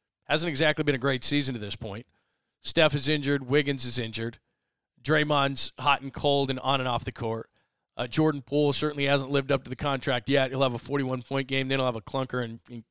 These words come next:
can't hit the broadside of a barn. Uh, so he hasn't been consistent. They don't know what the rotations still are. JaMychal Green hasn't been great, and he's out.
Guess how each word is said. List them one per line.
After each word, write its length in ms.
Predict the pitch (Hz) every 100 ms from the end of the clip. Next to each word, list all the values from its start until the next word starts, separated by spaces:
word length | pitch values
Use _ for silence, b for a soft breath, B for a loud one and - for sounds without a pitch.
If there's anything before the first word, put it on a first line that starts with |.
| _ -
can't 160 | 135
hit 80 | 127
the 60 | 117
broadside 480 | 131 127 - 131
of 40 | 117
a 40 |
barn. 480 | 107 127 113 107 117 - _ _ _ _ _
Uh, 360 | - 120 117 117 - _ _ _ _ _ _ _
so 160 | - 123
he 200 | 165 143
hasn't 360 | 139 135 135
been 220 | 127 131
consistent. 560 | 127 117 - 107 - 120 -
They 100 | 135
don't 200 | 160 156
know 100 | 151
what 100 | 139
the 80 | 131
rotations 640 | 131 135 139 135 135 127
still 300 | - 135 120
are. 180 | 113 127
JaMychal 380 | 139 139 135
Green 200 | 131 143
hasn't 200 | 135 127
been 80 | 131
great, 240 | 123 135 -
and 80 |
he's 200 | 131 135
out. 280 | 113 107 123